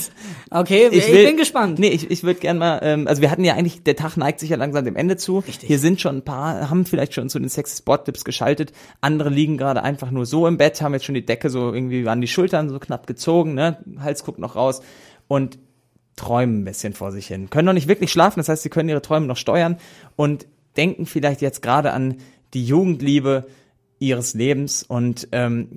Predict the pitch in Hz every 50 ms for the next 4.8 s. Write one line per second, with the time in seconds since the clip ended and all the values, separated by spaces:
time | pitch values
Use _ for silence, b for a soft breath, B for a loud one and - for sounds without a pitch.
0 | 120 120 117 123 127 135 160 170 165 127 - - 131 131 - - - 147 147 143
1 | 143 139 127 131 131 - 139 131 135 131 - - 127 110 120 139 147 127 117 113
2 | 117 131 135 127 b b b b b b _ 123 123 117 - - 123 123 127 113
3 | 120 135 139 - 147 139 131 139 131 - 127 123 120 - 127 - 135 120 107 113
4 | 117 123 127 113 - 127 127 139 143 113 123 120 - - 120 120